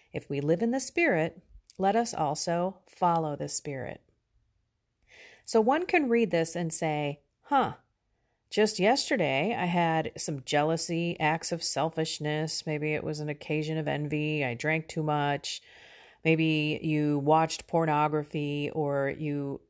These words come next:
um, had some hatred against some people. You are working for the love of money. You have idolatry to things other than God.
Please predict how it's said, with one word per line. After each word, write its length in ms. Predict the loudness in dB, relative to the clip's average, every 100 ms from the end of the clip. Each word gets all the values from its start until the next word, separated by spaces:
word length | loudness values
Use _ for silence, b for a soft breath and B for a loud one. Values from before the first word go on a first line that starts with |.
| -6
um, 360 | -2 -2 -4 -10 _ -4
had 240 | 0 0
some 140 | -2 -4
hatred 480 | 0 0 2 0
against 340 | 2 0 -2 -2
some 180 | -4 -4
people. 580 | -6 -4 -2 0 -2 B B B B
You 440 | 0 2 2 2 -2 0
are 120 | 2
working 540 | 2 0 0 -2 -2
for 160 | -2 -4
the 120 | -2
love 240 | 2 4 4
of 180 | 2
money. 500 | 2 4 4 2 0
You 180 | 0 0
have 200 | 0 0
idolatry 800 | -2 0 2 2 0 -2 -4 -4
to 80 | -4
things 400 | -4 -6 -4 -4
other 160 | -6
than 200 | -6 -8
God. 440 | -2 0 2 2